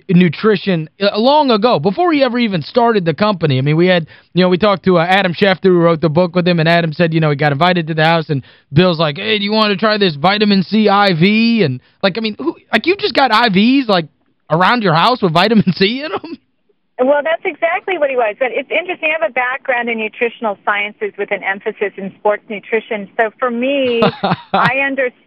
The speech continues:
Speaker 2: understood. He, he's lucky he married a gal that knew what was going on. But I think Bill was always on that quest to figure out what he could do to play this game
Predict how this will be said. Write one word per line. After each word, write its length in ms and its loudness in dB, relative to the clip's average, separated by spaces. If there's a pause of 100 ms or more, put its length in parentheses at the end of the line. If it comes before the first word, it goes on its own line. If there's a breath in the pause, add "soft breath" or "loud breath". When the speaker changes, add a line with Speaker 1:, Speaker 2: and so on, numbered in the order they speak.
(160)
Speaker 2:
understood. 520 -2
He, 220 -6
he's 200 -6
lucky 440 -2
he 80 -14
married 380 -4
a 60 -4
gal 340 -2
that 180 -6
knew 180 -8
what 160 -2
was 180 -4 (100)
going 300 -4
on. 240 -4
But 140 -2 (120)
I 120 -4
think 260 -10
Bill 180 -2
was 140 -2 (120)
always 560 -2 (100)
on 240 -4
that 240 -6
quest 420 -4 (100)
to 80 -2
figure 420 -4
out 240 -6 (400 loud breath)
what 380 -2
he 360 -4
could 280 -6
do 540 -4 (580 soft breath)
to 100 -2 (220)
play 800 -2
this 320 -2 (180)
game 540 -6